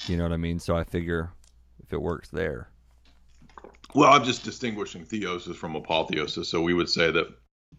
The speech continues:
Speaker 2: the participation in the liturgy, the participation in the, uh, body and blood of Christ is intended to deify us with the divine energy. So we partake of that uncreated energy so that we partake of immortality. And then just like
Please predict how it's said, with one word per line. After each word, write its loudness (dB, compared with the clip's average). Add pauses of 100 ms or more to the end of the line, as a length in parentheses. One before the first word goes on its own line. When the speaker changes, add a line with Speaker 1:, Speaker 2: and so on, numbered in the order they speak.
(180)
Speaker 2:
the 4
participation 4
in -4
the -6
liturgy, 0
the -6
participation -2
in -2 (1300)
the, 6
uh, 6
body 4
and -2
blood 2
of -4
Christ 2
is -6
intended 0
to -6
deify 2
us -6
with 0
the -4
divine 0
energy. -2
So -8
we 2
partake 4
of 0
that 2
uncreated 0
energy 0 (460)
so 6
that 8
we 4
partake 2
of 0
immortality. 2
And -6
then -2
just -2
like -4